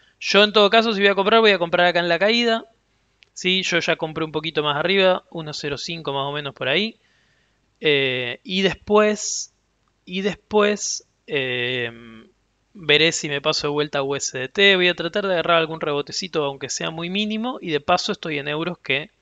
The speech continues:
tengo eso de, para cuidarme de la volatilidad.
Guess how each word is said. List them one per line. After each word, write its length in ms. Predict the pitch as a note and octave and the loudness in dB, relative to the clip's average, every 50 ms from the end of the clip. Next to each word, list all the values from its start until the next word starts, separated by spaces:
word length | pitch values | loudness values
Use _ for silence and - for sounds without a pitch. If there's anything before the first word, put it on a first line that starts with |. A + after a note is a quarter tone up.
| _ _ _ _ _ _ _ _ _ _ _ _ _ _ _ | _ _ _ _ _ _ _ _ _ _ _ _ _ _ _
tengo 500 | - D#3 D#3+ E3 D#3+ D#3 D#3+ D#3+ - - - | -4 -4 -4 -2 0 2 2 2 2 -2 -6
eso 420 | B3+ - C#3 C3+ - - - C#3+ C#3 | -6 -4 -4 -2 -2 -4 -4 -6 -6
de, 720 | B2+ A#2 A#2 A2+ A2 A2 A2 G#2+ G#2+ G#2+ G#2 G#2 A2 A2 | -4 -4 -4 -4 -6 -6 -6 -6 -8 -8 -8 -10 -10 -8
para 180 | - B2+ B2+ B2+ | -6 -6 -6 -4
cuidarme 360 | C3 C3 C3+ C#3 C#3+ C#3+ C3+ | -4 -2 -2 -2 -2 -2 -2
de 60 | C3 | -2
la 100 | B2 A#2+ | -2 -2
volatilidad. 560 | A#2+ A#2 A#2 A2+ - - A2 G#2 A2 G2 F#2+ | -2 -4 -4 -6 -8 -10 -8 -6 -6 -6 -8